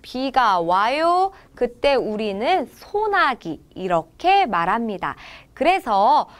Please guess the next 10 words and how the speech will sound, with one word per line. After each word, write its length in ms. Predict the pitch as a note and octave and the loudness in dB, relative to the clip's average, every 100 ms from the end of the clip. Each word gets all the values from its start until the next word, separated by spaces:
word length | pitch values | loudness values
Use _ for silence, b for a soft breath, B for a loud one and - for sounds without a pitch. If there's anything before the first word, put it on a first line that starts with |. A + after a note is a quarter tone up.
| B | B
"내일 500 | - A3 B3 C#4 C#4+ | -2 0 2 2 0
서울 580 | C#4+ F#4+ F#4+ F#4+ G4 F4+ - | 0 0 0 2 0 0 -2
오후 340 | A3+ A#3+ C4 | -2 0 -2
늦게부터 760 | F#3+ F#3 - G#3 G3 - G3+ F#3 | -4 -6 -2 -4 -4 -8 -2 -2
소나기가 800 | - F4 F#4+ F#4+ F4+ C4 G#3+ F3 | -2 -4 0 0 0 -4 -4 -4
내려요." 600 | E3 D#3+ B3 C#4 F#3 - b b _ | -2 0 2 2 0 -4 b b _
그렇게 600 | - F#3 E3 - G4 G#4+ | -8 -6 -6 -4 0 0
이야기했어요. 720 | B3 G3 G3 F#3+ F#3+ F#3 - - B B | 0 -2 -2 -2 -6 -6 -8 -8 B B
하지만, 500 | - F4+ F#4 D#4+ D#4+ C#5 - _ _ b b _ | -6 -4 -2 -4 -4 -4 -8 _ _ b b _
네, 680 | - F3 E3 E3+ B3+ A4 | -8 -4 0 2 2 0